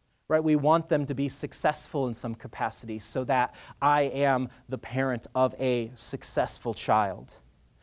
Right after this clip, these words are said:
And, and it, there's a, it's really easy to begin to live your life through your kids.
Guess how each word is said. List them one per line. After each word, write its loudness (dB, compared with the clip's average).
And, 0
and -2
it, -8
there's -2
a, -6
it's -10
really 2
easy -2
to -4
begin -2
to -6
live -2
your 0
life -4
through -4
your 2
kids. -6